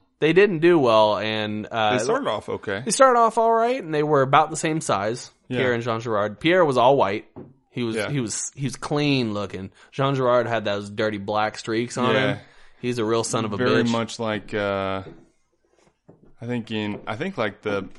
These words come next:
Speaker 2: angelfish in Finding Nemo. Wasn't
Speaker 1: Yeah.
Speaker 2: there something like that where he kinda had, like, a scar on his face or
Speaker 1: Yes.
Speaker 2: something like that?
Speaker 1: Yeah, but he was,
Speaker 2: I don't know if
Speaker 1: he
Speaker 2: he was
Speaker 1: was
Speaker 2: an angelfish or not,
Speaker 1: yeah,
Speaker 2: but
Speaker 1: yeah, but I, yeah, I know what you're saying.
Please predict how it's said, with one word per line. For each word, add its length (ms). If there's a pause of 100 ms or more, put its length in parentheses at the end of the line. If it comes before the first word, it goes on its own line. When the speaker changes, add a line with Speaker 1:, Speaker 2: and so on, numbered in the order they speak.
(140)
Speaker 2:
angelfish 640
in 120
Finding 380
Nemo. 400 (300)
Wasn't 380
Speaker 1:
Yeah. 80
Speaker 2:
there 80
something 180
like 200
that 220
where 80
he 80
kinda 200
had, 80
like, 180
a 100
scar 480
on 100
his 120
face 220
or 20
Speaker 1:
Yes. 160
Speaker 2:
something 220
like 80
that? 180
Speaker 1:
Yeah, 120
but 120
he 60
was, 320 (320)
Speaker 2:
I 40
don't 460
know 60
if 80
Speaker 1:
he 80
Speaker 2:
he 40
was 140
Speaker 1:
was 0
Speaker 2:
an 80 (220)
angelfish 100
or 40
not, 100
Speaker 1:
yeah, 220
Speaker 2:
but 100 (160)
Speaker 1:
yeah, 240
but 200
I, 220
yeah, 260
I 60
know 140
what 80
you're 100
saying. 360